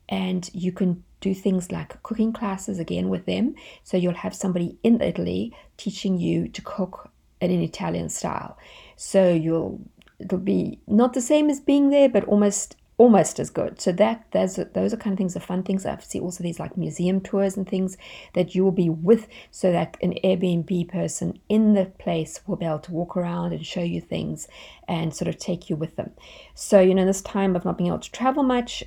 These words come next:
um, you can look at Airbnb did pivot, <laughs> and there are a lot of different interesting options. So look for classes like that, something that somebody would really be interested in.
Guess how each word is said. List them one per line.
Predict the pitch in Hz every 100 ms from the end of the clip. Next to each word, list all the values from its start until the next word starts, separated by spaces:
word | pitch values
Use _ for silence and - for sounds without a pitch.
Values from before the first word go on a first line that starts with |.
| -
um, | 175 170 165 170 - -
you | 190
can | - 180
look | 180
at | - -
Airbnb | 180 175 175 156 156
did | 160 208 -
pivot, | 226 220 269 -
<laughs> | 220
and | 226
there | 175 170
are | 170 165
a |
lot | 175 180
of | 180
different | - 170 175 165 - - -
interesting | 185 175 - -
options. | - - 135 -
So | - 175 175 - - - -
look | 254 294
for | 359
classes | - 190 180 185 190
like | 175 -
that, | 175 185
something | - 202 190 190
that | 185 180
somebody | 175 170 170
would | 165
really | 160 156 151 - -
be | -
interested | - 170 - -
in. | 165 160